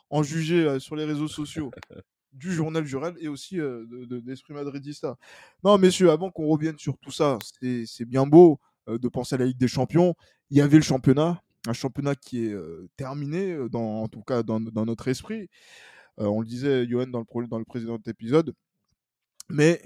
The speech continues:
Speaker 1: il fallait gagner quand même six à zéro, un set. Euh, on fait jouer des remplaçants, on fait ressusciter des morts aussi <laughs> dans cette rencontre. <laughs> Et,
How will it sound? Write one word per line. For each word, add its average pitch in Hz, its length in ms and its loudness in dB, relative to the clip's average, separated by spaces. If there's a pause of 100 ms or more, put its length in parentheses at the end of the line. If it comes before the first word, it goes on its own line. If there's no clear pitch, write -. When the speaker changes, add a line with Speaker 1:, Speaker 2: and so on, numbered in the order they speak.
Speaker 1:
il 131 80 -16
fallait 127 180 -10
gagner 123 220 -2
quand 123 120 2
même 135 120 -4
six - 240 -12
à 117 60 -2
zéro, 143 420 4 (760)
un 147 100 0
set. - 540 -2 (920)
Euh, 110 680 2 (420)
on 147 60 -12
fait 147 160 4 (120)
jouer 131 220 -2
des 135 100 -2
remplaçants, 131 840 -4 (400)
on 131 160 -18
fait 147 160 -10
ressusciter 143 560 -2
des 135 120 2
morts 160 200 2
aussi 131 320 -4 (220)
<laughs> 170 320 -2
dans 143 160 2
cette - 180 -2
rencontre. 170 440 -4 (320)
<laughs> - 1300 -8
Et, 180 180 4